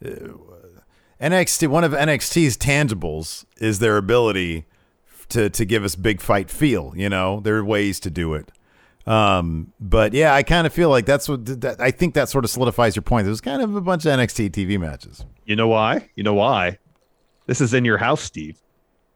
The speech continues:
Speaker 2: It's a B-level pay-per-view.
Speaker 1: That's a good point. That is a good point. Yeah. That is a good point.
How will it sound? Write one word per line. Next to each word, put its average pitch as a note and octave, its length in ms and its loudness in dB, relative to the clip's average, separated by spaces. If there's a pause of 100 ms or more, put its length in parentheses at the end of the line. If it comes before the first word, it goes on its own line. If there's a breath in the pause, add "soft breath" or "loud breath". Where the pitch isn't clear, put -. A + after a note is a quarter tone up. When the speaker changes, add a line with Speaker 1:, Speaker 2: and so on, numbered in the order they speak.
(100)
Speaker 2:
It's B2+ 160 -4
a D#3 60 2
B-level B2 460 2
pay-per-view. D#3 500 0 (280 soft breath)
Speaker 1:
That's F2 140 -10
a - 20 -12
good F#2+ 140 -6
point. F2 440 0 (440)
That E2+ 100 -8
is F2+ 120 -8
a F2 40 -8
good D#2 200 -6
point. D#2+ 300 -4
Yeah. E2 220 -4 (480)
That E2+ 140 -4
is F2+ 100 -4
a F2+ 60 -6
good F2 160 -6
point. G#2 280 -6